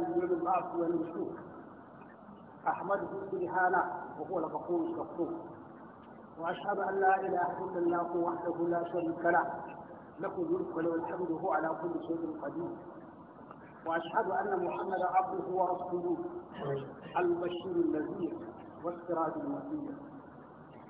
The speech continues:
صلى الله عليه وسلم وعلى آله وأصحابه أهل الجد والتشريع ومن تبعهم بإحسان إلى يوم القيامة الناس إلى الجنة والسعير. معشر المسلمين الكرام،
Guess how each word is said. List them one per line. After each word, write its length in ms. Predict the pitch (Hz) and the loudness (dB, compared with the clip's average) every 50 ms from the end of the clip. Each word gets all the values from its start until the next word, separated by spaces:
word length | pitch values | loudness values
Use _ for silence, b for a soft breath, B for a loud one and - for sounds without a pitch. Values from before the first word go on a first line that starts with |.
| - - - | -14 -8 -6
صلى 220 | 156 165 170 175 | -2 0 0 0
الله 300 | 175 185 196 202 208 - - - | 0 2 4 4 4 4 2 2
عليه 220 | - 180 180 180 175 | 0 0 -2 -2 -2
وسلم 500 | 190 180 - - 196 196 185 180 160 143 - - - - - - - - - - - - - - - | -2 -2 -2 0 0 0 2 2 0 0 -2 -6 -8 -10 -12 -14 -14 -16 -16 -16 -16 -18 -8 0 4
وعلى 300 | 202 196 190 185 185 185 185 190 190 196 196 190 | 8 8 8 10 10 8 10 10 10 10 10 10
آله 300 | - 170 - 190 190 190 | 8 6 0 0 0 2
وأصحابه 600 | 190 190 190 - - - 196 196 185 196 190 - - - - - - - - - - - - - - - - - - - - - - | 0 0 -2 -2 2 8 8 8 8 8 4 0 0 -4 -6 -8 -10 -12 -12 -14 -16 -16 -16 -16 -16 -16 -16 -16 -16 -14 -6 0 0
أهل 300 | 175 175 - 202 202 202 208 | 0 2 2 0 0 0 0
الجد 500 | 202 - - - - 220 - - - - | -2 -2 -4 -6 -6 -6 -6 -6 -6 -4
والتشريع 760 | 190 190 185 - - 180 339 - - - 381 403 - - - - - - - - - - - - - - - - - - | -2 -2 -2 -2 -2 -4 -4 -4 -2 -2 2 4 4 4 4 2 -4 -6 -10 -10 -12 -14 -14 -16 -16 -16 -16 -16 -10 -6
ومن 200 | 160 165 190 202 175 170 339 - | -4 0 2 4 4 4 2 2
تبعهم 420 | 170 156 170 170 165 165 170 165 160 | 0 -2 -2 -2 0 0 0 0 0
بإحسان 520 | 165 160 160 156 - - 160 160 156 156 156 | -2 -2 -2 -4 -4 -4 -2 -2 0 2 2
إلى 400 | 151 156 - - 147 143 151 151 151 | 2 0 0 -2 -4 -4 -4 -2 -2
يوم 140 | 156 147 139 | -2 -2 -4
القيامة 440 | 139 - - 147 147 143 - 151 147 143 | -6 -6 -6 -6 -6 -6 -8 -8 -10 -8
الناس 280 | 139 139 147 147 143 139 143 143 147 143 143 - - - | -6 -4 -4 -4 -4 -6 -8 -8 -8 -8 -10 -10 -6 -4
إلى 120 | 175 151 | -4 -2
الجنة 420 | 143 139 - - 143 139 135 139 143 139 131 135 - | -4 -4 -6 -6 -6 -6 -6 -4 -6 -6 -6 -8 -8
والسعير. 540 | 120 123 - - 254 - - - - 117 107 - - - - - - - - - - - - - - - - - - - - - - - - - - - - - - | -8 -8 -8 -10 -10 -10 -10 -10 -12 -12 -12 -12 -14 -16 -16 -16 -18 -18 -18 -18 -18 -18 -18 -18 -18 -18 -18 -20 -20 -18 -18 -16 -16 -16 -16 -16 -16 -16 -16 -12 -6
معشر 380 | 143 139 - - - 175 151 147 | -6 -4 -4 -2 -2 0 0 2
المسلمين 540 | 143 139 - - - - - 127 135 131 123 | 0 0 -2 -4 -6 -6 -6 -6 -6 -6 -6
الكرام، 420 | 120 - - - 123 117 - - | -8 -8 -8 -6 -4 -4 -4 -6